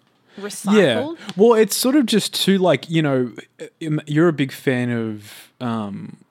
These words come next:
Speaker 2: you know, like, Harry Potter and the, and the
Speaker 1: Yes.
Speaker 2: Twilight series.
Speaker 1: Yes.
Speaker 2: So imagine, like, you know, how you have, there's something that you read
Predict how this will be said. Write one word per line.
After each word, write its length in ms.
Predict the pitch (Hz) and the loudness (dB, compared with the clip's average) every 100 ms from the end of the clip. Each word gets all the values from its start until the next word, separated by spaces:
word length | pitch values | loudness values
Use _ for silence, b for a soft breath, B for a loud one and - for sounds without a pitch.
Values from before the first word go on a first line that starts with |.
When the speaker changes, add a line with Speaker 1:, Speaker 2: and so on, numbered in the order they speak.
| _ - | _ -8
Speaker 2:
you 80 | 131 | -6
know, 140 | 110 | -6
like, 140 | 98 - | -8 -8
Harry 240 | 117 107 | -6 -6
Potter 520 | 101 110 110 101 98 104 _ _ - | -6 -8 -6 -8 -10 -14 _ _ -12
and 140 | 113 | -10
the, 60 | 101 | -8
and 80 | 101 | -10
the 100 | 113 | -12
Speaker 1:
Yes. 160 | 101 | -12
Speaker 2:
Twilight 380 | - 107 101 101 | -12 -12 -10 -10
series. 460 | - 196 156 113 220 | -10 -12 -12 -14 -16
Speaker 1:
Yes. 400 | 180 - - - | -18 -20 -20 -14
Speaker 2:
So 140 | - 139 | -4 0
imagine, 480 | 143 147 175 175 165 | 0 0 0 -2 -2
like, 460 | 147 120 - - _ - | -2 -2 -8 -16 _ -8
you 140 | 135 | -4
know, 380 | 123 104 101 101 _ _ _ - | -4 -4 -6 -10 _ _ _ -16
how 680 | - 123 120 110 110 110 110 - _ _ - | -8 -2 0 0 -2 -4 -6 -12 _ _ -10
you 160 | 135 120 | -8 -4
have, 340 | 135 131 123 | -2 -2 -2
there's 180 | 131 123 | -4 -2
something 280 | 151 160 156 | -4 -4 -6
that 100 | 135 | -6
you 160 | 127 | -8
read 560 | 110 117 107 98 104 | -4 -4 -4 -6 -8